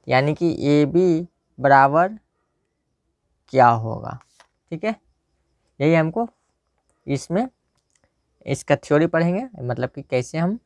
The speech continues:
इसको फाइंड करते हैं, फिर न्यूमेरिकल देखेंगे, न्यूमेरिकल बोले तो क्वेश्चन देखेंगे इस पे।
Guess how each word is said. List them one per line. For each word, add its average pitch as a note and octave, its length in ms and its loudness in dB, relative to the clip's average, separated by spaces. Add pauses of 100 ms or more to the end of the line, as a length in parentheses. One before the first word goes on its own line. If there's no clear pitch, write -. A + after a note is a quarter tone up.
(160)
इसको B2 260 -8
फाइंड D#3 380 2
करते A2+ 320 -10
हैं, A2+ 80 -16
फिर B2 220 -8
न्यूमेरिकल D3 500 -2
देखेंगे, F3+ 380 -4 (880)
न्यूमेरिकल C3+ 400 -2
बोले C#3 180 2
तो - 120 -2
क्वेश्चन C3+ 400 -2
देखेंगे A#2+ 320 -10
इस A#2 100 -12
पे। - 140 -14